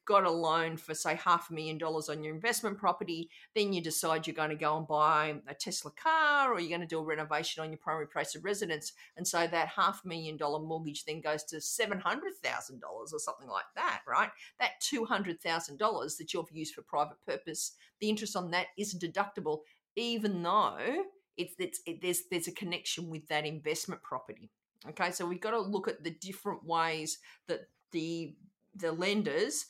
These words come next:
structure these products, and a lot of it's to do with redraw and an offset. So you've just got to be mindful about how it's structured,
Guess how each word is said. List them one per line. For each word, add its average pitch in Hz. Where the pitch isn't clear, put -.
structure -
these 160
products, -
and 175
a 175
lot 196
of 190
it's 175
to 180
do 165
with 170
redraw 170
and 160
an 165
offset. -
So -
you've 170
just 180
got 180
to 170
be 170
mindful 165
about 151
how 160
it's -
structured, 156